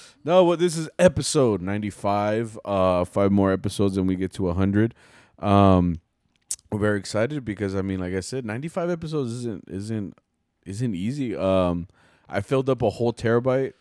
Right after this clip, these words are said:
a couple episodes ago, but a whole terabyte of, of episodes, everything Shadow Beans related, which was, you know, all the filmed episodes, all that put together, all the recordings. You know, if one day you-, YouTube dies and, you know, Amazon takes over or something, you know,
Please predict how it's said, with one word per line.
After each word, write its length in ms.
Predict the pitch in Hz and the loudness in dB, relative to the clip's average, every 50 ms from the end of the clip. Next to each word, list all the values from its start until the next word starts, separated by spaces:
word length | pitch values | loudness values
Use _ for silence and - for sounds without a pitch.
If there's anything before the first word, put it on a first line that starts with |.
| _ _ - | _ _ -12
a 40 | 101 | -6
couple 240 | - 151 165 156 135 | -4 -2 0 2 2
episodes 380 | 120 110 110 - 110 101 92 | 2 0 -2 -4 -4 -4 -4
ago, 200 | 98 92 98 98 | -4 -2 -2 -2
but 260 | 92 90 92 87 - _ _ _ _ _ _ _ | -2 -2 -4 -6 -6 _ _ _ _ _ _ _
a 80 | 95 98 | -6 -2
whole 180 | 110 131 147 | 0 2 0
terabyte 460 | 139 - 139 135 135 127 123 117 110 98 | 0 0 0 0 0 2 2 2 2 0
of, 100 | 95 - _ _ - | -2 -6 _ _ -14
of 200 | 73 98 98 98 | -12 -8 -6 -6
episodes, 480 | 104 104 117 110 95 107 98 95 90 | -4 -4 -4 -6 -4 -4 -4 -2 -2
everything 340 | 98 101 113 117 110 123 120 | -2 -2 -2 -4 -4 -6 -8
Shadow 260 | 107 117 110 107 110 | -4 -4 -2 -2 0
Beans 200 | 107 107 110 104 | -2 -2 -2 -4
related, 480 | 101 101 101 104 107 104 104 101 101 - _ _ _ _ _ _ _ _ _ _ | -4 -4 -4 -2 -2 -2 -4 -6 -8 -10 _ _ _ _ _ _ _ _ _ _
which 180 | 104 98 92 95 | -6 -6 -4 -4
was, 220 | 98 95 90 85 | -2 -4 -2 -2
you 80 | 95 95 | -2 0
know, 140 | 92 90 | 0 0
all 220 | 87 87 95 98 98 | 0 2 2 2 2
the 100 | 104 95 | 2 0
filmed 420 | - - - 104 104 107 104 101 | -2 -2 0 0 2 2 2 2
episodes, 640 | 104 95 92 104 95 - - 104 101 101 101 101 90 | 0 0 -2 -4 -8 -6 -4 -4 -2 -2 -2 -4 -4
all 200 | 92 90 95 98 | -2 0 0 0
that 180 | 98 101 98 85 | 0 0 -2 -4
put 140 | - 101 - | -6 -8 -8
together, 420 | - 98 95 98 95 98 98 98 | -6 -4 -2 -2 0 0 0 0
all 180 | 90 92 95 98 | 2 2 2 2
the 340 | 95 101 98 95 95 92 92 | 2 0 0 0 -2 -2 -4
recordings. 800 | 90 95 92 - - - 113 113 110 120 120 120 120 110 - - _ _ _ _ _ _ _ _ _ - | -4 -6 -8 -6 -4 -2 -2 -2 0 -2 -4 -4 -6 -6 -10 -14 _ _ _ _ _ _ _ _ _ -6
You 60 | 110 | -2
know, 140 | 101 98 95 | -2 0 -2
if 100 | 92 - | -2 -2
one 140 | 107 107 104 | -2 -2 -2
day 120 | 98 104 101 | -2 -2 -2
you-, 260 | 98 95 107 107 98 | -2 0 -2 -2 -2
YouTube 420 | - - 113 110 - - 123 110 104 | -2 -4 -4 -4 -2 -2 -4 -4 -2
dies 420 | 101 98 104 104 110 110 110 104 | -2 0 0 2 2 0 0 -2
and, 340 | 104 98 95 95 92 90 90 | -4 -4 -4 -4 -6 -6 -8
you 80 | 90 87 | -8 -8
know, 240 | 90 90 90 87 - | -6 -6 -6 -6 -6
Amazon 480 | - 95 95 101 101 98 104 101 101 | -4 -4 -2 -2 0 0 0 0 0
takes 240 | 98 - 107 98 - | -2 -4 -4 -4 -2
over 300 | 110 104 104 107 110 107 | -2 -2 -2 -2 -2 -2
or 60 | 107 | -2
something, 420 | 110 - 127 123 123 139 151 143 131 | -2 -2 -2 0 2 2 2 4 4
you 80 | 131 | 2
know, 180 | 127 127 123 | 2 0 0